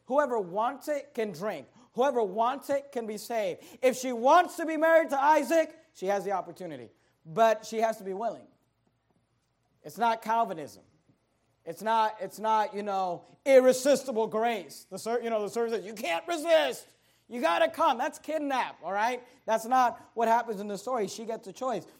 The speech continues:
The bride has to be willing. Go back to Genesis twenty-four. Look at verse five. Genesis twenty-four, verse five. Notice, notice what, notice what the Bible says. Genesis twenty-four and verse five. "And the servant said unto, unto him, Peradventure the woman will not be willing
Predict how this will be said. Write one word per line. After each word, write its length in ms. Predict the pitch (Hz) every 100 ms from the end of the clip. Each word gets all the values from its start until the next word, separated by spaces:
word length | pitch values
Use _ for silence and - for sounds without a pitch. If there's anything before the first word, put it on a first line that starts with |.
| _
The 120 | 175
bride 480 | 185 185 214 240 208 - _
has 220 | 196 202 190
to 60 |
be 100 | 185
willing. 300 | 208 262 202
Go 120 | 165
back 180 | 202 208
to 220 | 208 196 - -
Genesis 380 | - 202 196 180
twenty-four. 420 | 180 190 190 262
Look 140 | 180 175
at 60 | 175
verse 160 | 180
five. 300 | - 240 143 - _ _ _ _ _ _ _ _
Genesis 360 | 139 202 185 190
twenty-four, 500 | 196 196 185 233 220
verse 220 | 180 180
five. 260 | 220 220 160
Notice, 340 | 180 202 175 - _ _
notice 340 | 165 202 202 180
what, 320 | 190 170 - _ 156
notice 260 | 190 196
what 100 | 180
the 60 | 180
Bible 220 | 190 180
says. 300 | 202 226 170
Genesis 300 | 160 202 185
twenty-four 600 | 196 190 175 226 240 190 - _
and 160 | - 185
verse 200 | 190 185
five. 340 | 220 226 208 - -
"And 120 | 175 180
the 80 |
servant 260 | 180 226 214
said 120 | 214
unto, 300 | 214 180 180 - 196
unto 220 | 196 185
him, 180 | 196 208
Peradventure 420 | 175 208 214 208
the 80 | 180
woman 260 | 175 226 208
will 80 | 190
not 140 | 208
be 60 | 185
willing 300 | 196 220